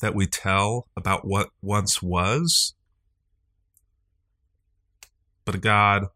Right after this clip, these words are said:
who still is present. And isn't,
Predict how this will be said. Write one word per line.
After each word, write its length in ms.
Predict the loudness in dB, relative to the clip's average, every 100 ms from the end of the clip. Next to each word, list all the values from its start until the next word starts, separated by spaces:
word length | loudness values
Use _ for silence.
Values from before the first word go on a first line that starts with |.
| _ _ _ _ -14 -4
who 260 | 0 0 0
still 580 | -2 0 0 0 -2 -6
is 520 | -4 -2 -2 -6 -14 _ _ _ _ _ _ _ _ _
present. 720 | -14 -6 -6 -6 -10 _ -20 -20 _ _ _ _ _ _ _ _ _ _ _ _ _ _ _ _ -6
And 80 | -2
isn't, 340 | 0 -2 -4